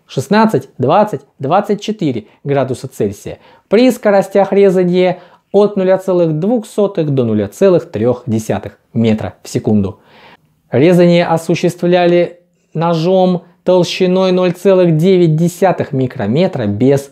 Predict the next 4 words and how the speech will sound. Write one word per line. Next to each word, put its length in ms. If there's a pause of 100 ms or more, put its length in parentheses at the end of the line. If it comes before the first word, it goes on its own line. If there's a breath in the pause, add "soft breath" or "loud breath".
заточки. 600 (460 soft breath)
В 60
результате 840 (260 loud breath)
получили 920